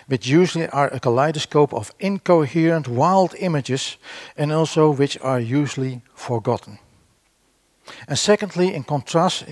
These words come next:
to them, N D Es are superlucid and coherent, realer than real, as so many N D E's assure us. And they are never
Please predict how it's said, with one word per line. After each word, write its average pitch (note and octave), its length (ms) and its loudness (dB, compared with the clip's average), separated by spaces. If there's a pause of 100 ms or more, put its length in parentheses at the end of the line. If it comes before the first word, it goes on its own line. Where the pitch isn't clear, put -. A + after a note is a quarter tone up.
(300)
to D#3+ 120 4
them, D3+ 360 -2 (680)
N F3+ 160 -2
D D#3+ 340 -4
Es - 140 -6
are C3 280 -6 (140)
superlucid D#3+ 1040 -2 (540)
and C3+ 200 -6
coherent, B2 760 -2 (920)
realer D#3+ 580 2
than B2 380 -2
real, A#2 480 0 (180)
as A#2+ 280 -8 (180)
so C3+ 260 -2
many B2+ 400 -4
N A#2 220 -8
D A2+ 280 -6
E's B2+ 380 -6
assure D#3+ 460 -2
us. - 320 -6 (760)
And F#3 460 -4 (840)
they C3 160 2
are G#2+ 200 -6
never C3 440 -4